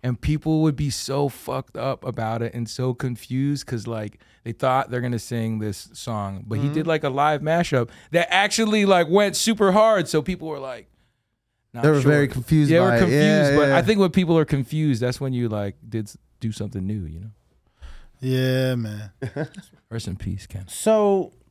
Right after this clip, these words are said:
Speaker 4: for, like, for example, this summer you guys have the tour
Speaker 1: Yep.
Speaker 4: upcoming, right?
Speaker 1: Yep.
Speaker 4: How do you as Wiz Khalifa's D J prepare, um,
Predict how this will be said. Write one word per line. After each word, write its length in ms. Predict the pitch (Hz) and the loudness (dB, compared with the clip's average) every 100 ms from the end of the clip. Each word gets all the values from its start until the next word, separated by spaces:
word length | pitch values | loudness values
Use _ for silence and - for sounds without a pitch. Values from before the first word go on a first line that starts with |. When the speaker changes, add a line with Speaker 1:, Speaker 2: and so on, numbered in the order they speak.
| _ - | _ -4
Speaker 4:
for, 440 | 180 185 170 135 _ _ _ 131 123 _ _ _ _ _ _ _ - | 0 2 0 -4 _ _ _ -16 -16 _ _ _ _ _ _ _ -4
like, 240 | 143 156 - | 2 2 0
for 100 | 165 | -2
example, 400 | 143 156 147 143 | 0 -2 -2 -4
this 160 | 143 | -4
summer 220 | 156 147 | -4 -4
you 80 | 135 | -2
guys 220 | 135 131 | -4 -4
have 200 | 143 120 | -4 -6
the 60 | 113 | -10
tour 440 | - 143 127 117 - | -8 -6 -4 -4 -4
Speaker 1:
Yep. 120 | 123 131 | -2 -2
Speaker 4:
upcoming, 320 | 143 123 120 | -2 -4 -4
right? 180 | 123 - | -4 -2
Speaker 1:
Yep. 200 | 110 - _ - | -4 -4 _ -8
Speaker 4:
How 400 | - 180 185 180 | 0 4 4 2
do 140 | 156 | 0
you 300 | 143 170 160 | -2 2 2
as 180 | 143 131 | 2 0
Wiz 140 | 139 | -4
Khalifa's 560 | - 139 131 123 135 117 | -4 -4 -2 -4 -6 -6
D 180 | 123 127 | -4 -2
J 220 | 120 117 | -2 -4
prepare, 640 | - 107 - 151 135 123 - - _ _ _ - | -6 -10 -2 0 0 -2 -6 -20 _ _ _ -2
um, 680 | 135 135 127 123 117 117 | 0 2 2 0 -2 -6